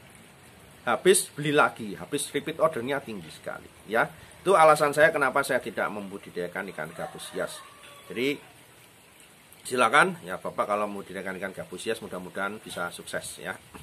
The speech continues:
Lanjut ke pertanyaan berikutnya dari Bapak Purdi yang ada di Bojonegoro. Pak Suwandi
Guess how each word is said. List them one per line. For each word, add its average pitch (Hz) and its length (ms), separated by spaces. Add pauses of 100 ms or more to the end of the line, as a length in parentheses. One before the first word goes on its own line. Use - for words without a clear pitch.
(1120)
Lanjut 208 320
ke 202 80
pertanyaan 170 400
berikutnya 147 640
dari 120 320
Bapak 127 560 (1900)
Purdi 156 480
yang 95 160
ada 95 400
di 127 320
Bojonegoro. 92 1040 (600)
Pak 113 160
Suwandi 147 400